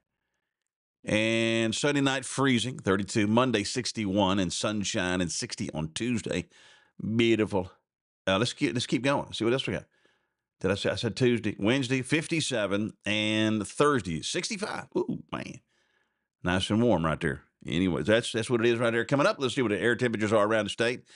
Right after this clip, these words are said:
Got twenties out in the mouth. There's a seventeen at Goodwill. And Eva, she's always cold. She's right on the Kansas line. Sixteen degrees out there. Don't you glad you don't live?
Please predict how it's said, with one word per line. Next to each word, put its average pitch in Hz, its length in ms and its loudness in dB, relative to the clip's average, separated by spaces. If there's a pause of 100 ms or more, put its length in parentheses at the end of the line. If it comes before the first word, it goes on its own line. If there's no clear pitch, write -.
(280)
Got 131 180 0
twenties 175 440 0
out 156 80 -4
in 135 60 -8
the 123 60 -6
mouth. 127 200 0
There's 175 160 4
a 139 80 2
seventeen 156 840 0
at 104 160 -2
Goodwill. 107 540 4
And 107 160 0
Eva, 117 380 2
she's - 320 -10
always 101 400 -2
cold. - 360 -4 (480)
She's - 160 -10
right 120 120 4
on 104 80 0
the 90 60 -4
Kansas 104 420 0
line. 98 260 2
Sixteen 156 800 0
degrees 107 420 2
out 80 200 -2
there. 73 160 -2
Don't 185 240 -2
you 107 60 -2
glad 87 300 2
you 87 80 0
don't 80 160 -2
live? 87 220 2